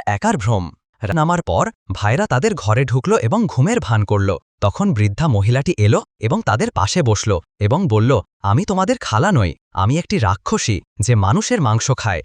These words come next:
আর শীঘ্রই আমি তোমাদেরকে একে একে খাব।" তারপর সে চলে গেল। ভাইরা তখন সেই বৃদ্ধা মহিলাটির কথাগুলো শুনল এবং অবশেষে নিশ্চিত হল যে সেই মহিলা তাদের খালা নয়,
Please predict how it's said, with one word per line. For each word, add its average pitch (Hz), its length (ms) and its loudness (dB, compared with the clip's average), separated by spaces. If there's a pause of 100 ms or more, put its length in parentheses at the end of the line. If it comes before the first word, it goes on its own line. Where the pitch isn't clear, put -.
(140)
আর 110 160 0
শীঘ্রই 147 560 0 (180)
আমি 110 200 0
তোমাদেরকে 135 580 0
একে 107 260 -2
একে 147 260 -2
খাব।" 104 260 -2 (380)
তারপর 113 340 -2
সে 214 200 -4
চলে 117 280 2
গেল। 95 180 0 (340)
ভাইরা 110 380 0
তখন 202 280 -2
সেই 196 200 -2
বৃদ্ধা 107 360 0
মহিলাটির 147 480 0
কথাগুলো 143 440 -2
শুনল 190 360 0 (300)
এবং 117 180 0 (100)
অবশেষে 165 460 0
নিশ্চিত 117 440 0
হল 113 220 2 (300)
যে 123 140 0
সেই 131 240 0
মহিলা 131 380 2
তাদের 127 280 0
খালা 123 340 0
নয়, 117 260 0